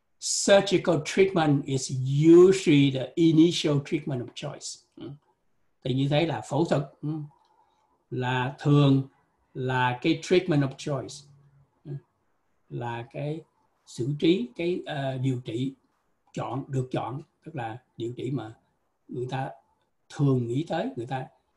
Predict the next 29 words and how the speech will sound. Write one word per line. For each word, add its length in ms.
lấy 480
nhiều 120
nhất 180
ha, 300
of 220
choice, 400
tức 160
là 160
trong 240
nhiều 260
cái 140
choices, 500
trong 160
cái 100
nhiều 280
cái, 260
những 240
cái 120
option, 300
trong 160
cái, 100
những 420
cái, 220
cái 260
cách 340
để 360
điều 140
trị 340
thì 420